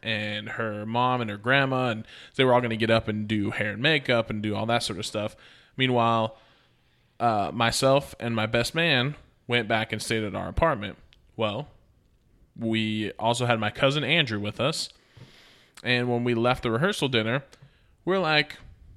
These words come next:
"Let's go have some fun." So we went to downtown Minneapolis and went to, what, I think it was, was it Sheik's? I don't know. We went to a, a,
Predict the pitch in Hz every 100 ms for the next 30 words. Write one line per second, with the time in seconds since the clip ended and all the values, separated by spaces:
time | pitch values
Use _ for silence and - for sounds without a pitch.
0 | - - - 151 - 175 165 165 165 165
1 | 160 170 143 190 185 104 - - _ -
2 | - 127 127 127 131 131 123 117 110 120
3 | 135 143 147 127 110 117 156 - - -
4 | _ _ _ - _ 120 117 110 107 107
5 | 120 131 - 131 123 120 117 117 - _
6 | _ - _ - - _ _ _ - 147
7 | - - - - 180 185 139 123 120 -
8 | - - - - - - - - 131 123
9 | - - 254 - - - - - - -
10 | - - - 131 139 113 113 170 185 180
11 | 175 151 147 127 147